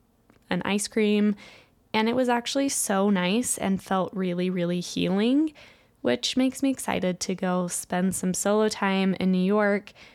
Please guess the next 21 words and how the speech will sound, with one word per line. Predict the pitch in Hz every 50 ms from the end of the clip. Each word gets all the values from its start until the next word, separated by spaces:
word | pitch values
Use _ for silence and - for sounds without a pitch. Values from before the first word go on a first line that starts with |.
| _ _ _ -
I | 190 196 196
will | 202 202 208 202
be | 185 202 196 196 196 196 190 190 196 190 180 - - _ _ _
posting | - - - - 196 190 - - - 214 208 208 202 202
all | - - 190 190
about | 185 180 170 175 185
it | 202 202 -
probably | - - 190 180 180 175 180 180 180
on | 175 180 -
Instagram | - 175 175 - - - 185 185 180 180 180 180
and | - 180 185 185
TikTok, | - - - - - - - 262 285 330 359 339 - -
so | - - - - 214 208 208 202 208 208 208 - - _ _
follow | - - - 294 294 311 320 311
along | 262 220 202 196 196 196 202 185 -
if | 196 -
you | - 202 196
want. | 196 196 196 190 196 196 - - - - - - - - _ _ -
And | 196 196 190 190 190 190 -
I'm | 196 190
excited | 190 - - - - - - 185 180 180 185 175 175 175 175 170 -